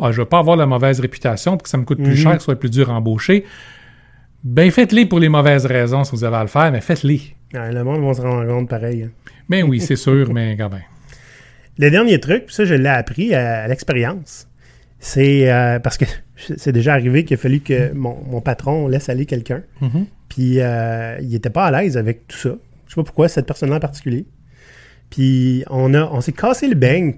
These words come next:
Speaker 2: tout le
Speaker 1: Mhm.
Speaker 2: week-end à essayer de trouver, « OK, est-ce que c'est mieux, est-ce que c'est plus humain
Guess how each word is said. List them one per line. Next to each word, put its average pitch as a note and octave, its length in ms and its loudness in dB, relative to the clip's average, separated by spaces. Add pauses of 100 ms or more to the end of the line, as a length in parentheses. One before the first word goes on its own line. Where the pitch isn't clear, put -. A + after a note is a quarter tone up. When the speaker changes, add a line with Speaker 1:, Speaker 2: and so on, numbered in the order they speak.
Speaker 2:
tout A3 180 -6
le G3+ 80 2
Speaker 1:
Mhm. D#3+ 60 2
Speaker 2:
week-end C#3+ 460 -2 (480)
à C3+ 120 0
essayer A3+ 200 0
de - 60 -18
trouver, « D#3+ 460 2
OK, - 160 -2 (300)
est-ce F#3+ 160 0
que F4 120 0
c'est F#3+ 260 4
mieux, D#3 460 6
est-ce - 140 -2
que C#4+ 60 2
c'est C#4 120 0
plus A3+ 320 -2
humain E3+ 340 4